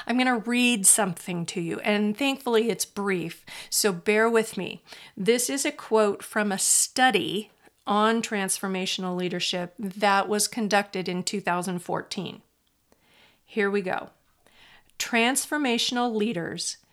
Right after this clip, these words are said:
create a vision for their followers and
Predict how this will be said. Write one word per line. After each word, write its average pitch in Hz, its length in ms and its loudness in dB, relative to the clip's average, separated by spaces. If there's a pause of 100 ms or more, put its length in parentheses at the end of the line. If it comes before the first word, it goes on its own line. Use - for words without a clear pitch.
(160)
create 208 500 2
a 196 160 2
vision 202 800 0 (100)
for 196 320 -2
their 202 300 4
followers 190 960 2 (520)
and 196 400 0